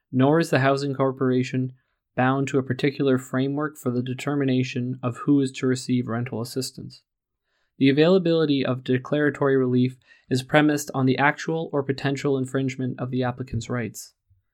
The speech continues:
Absent a legal entitlement to ancillary declaration, one cannot be granted. In this case, A has no contractual entitlement to rental assistance under the tenancy agreement.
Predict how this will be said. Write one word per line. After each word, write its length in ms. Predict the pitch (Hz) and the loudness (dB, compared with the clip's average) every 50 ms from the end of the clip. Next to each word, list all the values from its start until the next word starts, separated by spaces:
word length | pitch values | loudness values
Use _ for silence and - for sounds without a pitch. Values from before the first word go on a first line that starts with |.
| _ _ _ _ _ _ - | _ _ _ _ _ _ 2
Absent 380 | 131 139 - - - 185 170 | 2 2 2 2 0 0 0
a 80 | 151 147 | 2 2
legal 340 | 143 147 143 147 147 147 139 | 4 2 2 2 2 2 2
entitlement 560 | 135 131 135 135 135 131 131 127 127 135 127 | 2 2 0 2 2 2 2 2 0 -2 -4
to 140 | - 135 127 | -4 -2 -2
ancillary 480 | 123 127 131 131 135 131 131 131 127 | 0 0 0 -2 -2 -2 -2 -2 -2
declaration, 840 | 127 120 123 127 - - 117 120 120 120 120 - - 117 120 123 - _ _ _ _ _ | -2 -4 -4 -4 -4 -6 -4 -4 -4 -4 -6 -6 -6 -6 -6 -8 -10 _ _ _ _ _
one 220 | - 131 131 135 131 | 0 2 2 2 2
cannot 320 | - 131 127 123 120 - | 2 2 2 2 2 0
be 100 | - 113 | -4 -8
granted. 500 | - 120 120 120 113 117 - - 127 - _ _ _ _ _ _ _ _ _ _ _ _ _ _ - | -8 -8 -8 -8 -10 -10 -10 -12 -14 -14 _ _ _ _ _ _ _ _ _ _ _ _ _ _ 2
In 80 | 131 | 4
this 200 | 131 143 151 147 | 4 4 4 2
case, 520 | - - - 127 127 123 123 127 - - _ _ _ _ _ _ _ - | 0 -4 -2 -2 0 -2 -2 -4 -10 -16 _ _ _ _ _ _ _ 2
A 200 | 135 139 143 151 | 4 6 6 6
has 180 | 147 143 139 - | 4 4 2 2
no 200 | 135 135 147 143 | 2 2 2 2
contractual 720 | - 165 151 - 156 151 147 143 - - 143 139 135 131 | 0 -2 -4 -2 0 0 0 -2 -2 -2 -2 0 0 0
entitlement 600 | 127 - 131 131 131 131 131 131 131 139 135 - | -2 -2 -2 0 0 -2 -2 -4 -4 -6 -8 -8
to 140 | - - 120 | -8 -6 -4
rental 320 | 123 123 127 127 135 131 | -2 -2 -2 0 0 -2
assistance 560 | 127 131 - 127 127 127 - - 127 127 127 - 131 | -2 -2 -4 -4 -6 -4 -6 -6 -6 -6 -4 -4 -4
under 180 | 127 123 123 | -2 -2 -2
the 100 | 120 127 | -4 -6
tenancy 500 | 127 - - 127 123 120 123 - 123 123 | -6 -4 -2 -2 -2 -4 -4 -6 -6 -6
agreement. 500 | 120 127 - 135 135 127 123 127 131 - | -6 -4 -4 -4 -4 -4 -4 -6 -8 -14